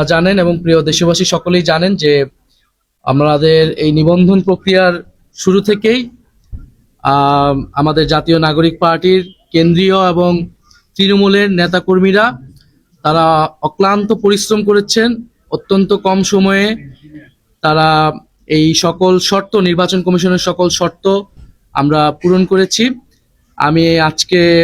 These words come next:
আমাদের জাতীয় নাগরিক পার্টির সর্বস্তরের নেতাকর্মী যারা কাজ করেছেন এবং এনসিপির শুভাকাঙ্ক্ষী যারা আমাদেরকে নানাভাবে সহযোগিতা করেছেন, তাদেরকে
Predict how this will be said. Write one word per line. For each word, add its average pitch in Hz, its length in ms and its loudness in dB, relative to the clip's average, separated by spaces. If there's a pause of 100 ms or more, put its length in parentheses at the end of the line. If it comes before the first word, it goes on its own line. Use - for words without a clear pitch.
(180)
আমাদের 151 380 0 (640)
জাতীয় 156 360 0
নাগরিক 165 360 0
পার্টির 175 260 -2
সর্বস্তরের 196 800 0 (400)
নেতাকর্মী 160 480 0
যারা 156 220 0
কাজ 160 260 -6
করেছেন 180 380 -2 (180)
এবং 147 260 -2 (560)
এনসিপির 175 460 0
শুভাকাঙ্ক্ষী 202 720 0 (600)
যারা 156 160 0
আমাদেরকে 160 340 -2
নানাভাবে 190 420 0
সহযোগিতা 196 560 0
করেছেন, 196 360 -2
তাদেরকে 160 440 -2